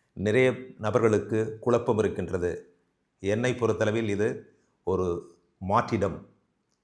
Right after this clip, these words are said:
உயிரை மாய்த்து கொள்ளுதல். உயிருக்கு யாரும் பயப்படக்கூடாது. மார்டீர் என்று சொல்லுவர் எப்பொழுது இறக்கப் போகிறார் என்பதை அவர் தீர்மானிக்கிறார். அது இறைவனுடைய வழி, அதன்படி அவன் செயல்படுகிறான்.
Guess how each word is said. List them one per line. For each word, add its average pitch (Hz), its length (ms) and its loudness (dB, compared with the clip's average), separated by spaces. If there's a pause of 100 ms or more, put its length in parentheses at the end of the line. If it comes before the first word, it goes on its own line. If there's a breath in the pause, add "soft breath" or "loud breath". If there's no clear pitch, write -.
(140)
உயிரை 117 340 2
மாய்த்து 104 320 -2
கொள்ளுதல். 90 380 -4 (760)
உயிருக்கு 123 440 2
யாரும் 113 360 4 (420)
பயப்படக்கூடாது. 101 880 2 (280)
மார்டீர் 110 480 4
என்று 101 160 0
சொல்லுவர் 95 400 -4 (340)
எப்பொழுது 131 480 4
இறக்கப் 127 380 2
போகிறார் 110 400 2
என்பதை 104 340 0 (220)
அவர் 113 300 2
தீர்மானிக்கிறார். 101 800 0 (340)
அது 101 200 4 (540)
இறைவனுடைய 113 1400 2
வழி, 95 280 0 (400)
அதன்படி 107 440 0 (100)
அவன் 98 220 -2
செயல்படுகிறான். 90 680 -4